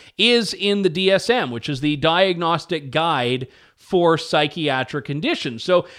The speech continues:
it's not outright discriminatory. It's a statement of fact. Now, how you respond to that fact is something that we can all disagree on and, or agree on, perhaps. It's what you do about bathroom policy, gender confirming surgery, all of that. But to say that it's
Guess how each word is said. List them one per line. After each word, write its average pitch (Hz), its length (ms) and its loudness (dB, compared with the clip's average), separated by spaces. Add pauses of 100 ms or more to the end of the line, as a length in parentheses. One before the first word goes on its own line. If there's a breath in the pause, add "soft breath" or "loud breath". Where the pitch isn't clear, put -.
(120 loud breath)
it's - 220 0
not 269 340 0
outright 214 400 2
discriminatory. 175 840 0
It's 170 160 -4
a 170 80 -2
statement 202 520 -4
of 151 140 -4
fact. 233 400 -2
Now, 170 120 -2
how 202 160 2
you 202 180 0
respond 226 540 -2
to 240 60 0
that 127 220 -4
fact 113 460 -6 (400 loud breath)
is 190 180 6
something 190 300 0
that 175 120 -2
we 180 120 0
can 180 100 2
all 156 200 2
disagree 165 540 -2
on 107 240 -4
and, 123 180 -4
or 160 120 0
agree 196 260 0
on, 104 220 0
perhaps. 110 460 -8
It's 123 160 -12 (220 loud breath)
what 170 180 2
you 180 80 0
do 170 120 4
about 160 260 -2
bathroom 165 420 -2
policy, 127 560 -2
gender 160 320 0
confirming 160 520 -2
surgery, 139 600 0
all 156 180 2
of 151 120 -4
that. 165 280 2 (320 loud breath)
But 190 420 4 (100)
to 190 120 2
say 240 240 6
that 247 140 0
it's 208 180 4